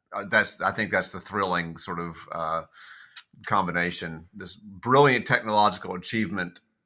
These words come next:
uh, paired up with our, our base level, you know, wild animal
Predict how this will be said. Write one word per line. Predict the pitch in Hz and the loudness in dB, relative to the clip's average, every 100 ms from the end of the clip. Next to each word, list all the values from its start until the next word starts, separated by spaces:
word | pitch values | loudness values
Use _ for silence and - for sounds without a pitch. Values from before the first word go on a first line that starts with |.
| - | -12
uh, | 87 80 | -10 -8
paired | - 98 92 | 0 2 2
up | 85 - - | 0 -4 -10
with | 87 85 | -8 -4
our, | 80 78 76 85 | -2 -2 -4 -6
our | 78 76 | -6 -4
base | 87 90 - | -2 -4 -4
level, | 85 82 76 76 73 _ _ _ _ _ _ _ _ _ _ _ _ _ _ | -4 -4 -6 -8 -14 _ _ _ _ _ _ _ _ _ _ _ _ _ _
you | 92 | -16
know, | - - - _ _ - - - _ _ _ _ _ - - _ _ _ _ _ _ - 107 | -14 -14 -16 _ _ -20 -20 -20 _ _ _ _ _ -20 -20 _ _ _ _ _ _ -20 -12
wild | 127 117 120 120 | 4 8 10 10
animal | 123 123 98 90 87 | 8 8 4 0 -2